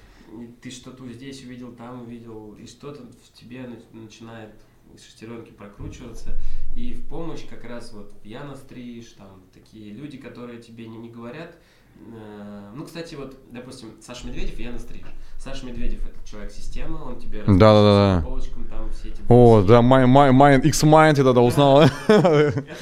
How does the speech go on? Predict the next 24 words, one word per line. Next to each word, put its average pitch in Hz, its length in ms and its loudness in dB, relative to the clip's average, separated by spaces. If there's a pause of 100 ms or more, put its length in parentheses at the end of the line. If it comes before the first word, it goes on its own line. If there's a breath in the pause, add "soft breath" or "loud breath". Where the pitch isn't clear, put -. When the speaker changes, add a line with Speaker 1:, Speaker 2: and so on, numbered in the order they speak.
(260)
Speaker 1:
окей, - 340 -16
это 123 100 -20
один 202 220 -18
взгляд, 175 400 -14
и - 40 -18
ты 143 120 -12
можешь - 600 -14
туда 139 280 -16
как 107 220 -20
бы 104 140 -20
направить, 104 520 -20
да, 107 60 -20
как, - 140 -20 (100)
ну, 156 140 -14
попробовать. 107 480 -18 (520 soft breath)
Другой 196 340 -10
взгляд — 131 460 -2
Яна - 160 -4
Стриж, - 220 0
которая - 380 -2
тебе 131 220 -2
вообще - 280 -2
говорит, 127 500 2 (120)
э, 110 600 -2